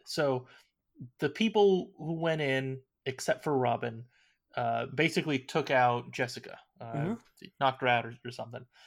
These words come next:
Speaker 1: And Robin was the only person who saw, uh, Kilgrave?
Speaker 2: Yeah,
Speaker 1: Oh,
Speaker 2: Robin?
Speaker 1: no, that she, she, oh, she got him up, but then Kilgrave,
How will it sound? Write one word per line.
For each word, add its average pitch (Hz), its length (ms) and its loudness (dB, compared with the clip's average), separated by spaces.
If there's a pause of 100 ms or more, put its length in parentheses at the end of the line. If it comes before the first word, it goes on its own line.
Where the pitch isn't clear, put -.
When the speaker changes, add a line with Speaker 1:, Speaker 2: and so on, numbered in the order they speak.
(340)
Speaker 1:
And 151 320 2
Robin 160 340 4
was 139 160 0
the 139 220 -2
only 160 360 4
person 190 560 -2 (360)
who 160 140 4
saw, 139 560 2 (1080)
uh, 123 180 -2
Kilgrave? 262 480 -2 (300)
Speaker 2:
Yeah, 175 180 -6 (160)
Speaker 1:
Oh, 226 200 10
Speaker 2:
Robin? 170 120 6
Speaker 1:
no, 180 240 6
that 139 160 0 (180)
she, 196 460 -2
she, - 260 2
oh, 175 200 2
she 196 200 0
got 151 200 6
him 139 160 -2
up, 127 300 2
but 127 120 -4
then 127 320 -2 (220)
Kilgrave, 117 460 0